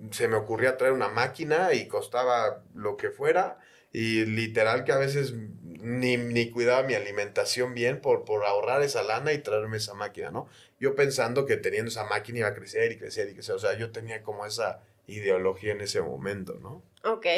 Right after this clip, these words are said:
Speaker 2: ok. Entonces, era más bien una estructura dirigida al crecimiento, ¿no? Eh,
Speaker 1: Sí.
Speaker 2: dirigida más a, a, a tener, a hacerlo más,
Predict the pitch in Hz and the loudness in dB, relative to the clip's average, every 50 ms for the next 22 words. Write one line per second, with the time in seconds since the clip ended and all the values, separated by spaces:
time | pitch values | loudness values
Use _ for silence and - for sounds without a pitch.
0 | 202 202 - - 185 196 - - - - - _ - 262 269 254 294 285 277 285 | 2 0 0 0 -2 -2 -2 -4 -12 -18 -14 _ 2 2 2 4 2 0 -2 -2
1 | - - _ _ - 247 254 269 262 269 269 247 226 254 247 240 240 240 233 240 | -10 -20 _ _ 0 2 2 2 2 2 -2 0 0 2 2 2 4 2 2 2
2 | 240 - 233 226 226 - 247 247 233 233 233 254 220 202 202 - - 226 220 208 | 2 0 -2 -2 0 -2 2 4 4 4 4 4 2 0 -2 -2 -2 -2 2 4
3 | 208 208 208 208 208 185 180 175 - 190 180 190 208 214 208 202 202 156 156 175 | 4 4 2 0 0 0 0 -2 -2 -4 0 2 4 4 4 2 0 -2 -2 0
4 | 190 196 196 196 196 185 135 170 185 185 143 147 147 - 220 208 202 208 208 208 | 0 0 2 2 2 2 2 0 2 4 4 4 2 2 0 2 4 4 4 4
5 | 202 196 190 190 190 226 196 - - 185 180 170 - - 170 165 160 170 170 - | 2 0 0 0 0 0 0 0 2 2 0 0 0 0 0 0 0 0 0 -2
6 | - - 180 175 180 185 180 - - 180 180 - 208 208 190 202 202 185 190 196 | 2 2 2 2 2 -2 -2 -2 -2 -2 -2 0 0 0 2 2 0 0 0 -2
7 | 202 202 196 190 - - | -2 -2 -2 -4 -6 -8